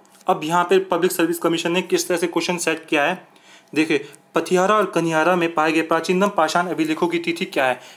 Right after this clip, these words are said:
इसका सही आंसर ऑप्शन बी, ब्रह्मी। डायरेक्ट क्वेश्चन में से आंसर है आपको, यहाँ देखिए, क्वेश्चन में से डायरेक्ट आंसर। ऐसा क्विज आपको कहाँ मिलेगा?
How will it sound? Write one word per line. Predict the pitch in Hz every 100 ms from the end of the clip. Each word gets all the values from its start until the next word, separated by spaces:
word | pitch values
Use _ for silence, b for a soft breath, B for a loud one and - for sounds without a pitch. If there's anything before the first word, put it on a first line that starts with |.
| B
इसका | 165 -
सही | 214 - 202 208
आंसर | 175 170
ऑप्शन | 175 165 - 175
बी, | 156
ब्रह्मी। | 135 160 170 156 123 -
डायरेक्ट | 185 233 220
क्वेश्चन | 214 202 226
में | 214
से | 170 139 B B B B 165
आंसर | 196 196 208
है | 185
आपको, | 165 170 160 131 -
यहाँ | 160 196
देखिए, | 185 185 170
क्वेश्चन | 185 202
में | 196
से | 190
डायरेक्ट | 175 175 190 185
आंसर। | 170 165 147 - - _ B B B B -
ऐसा | 170 208
क्विज | 202 196 185
आपको | 185 185
कहाँ | 185 165 190
मिलेगा? | 180 156 135 123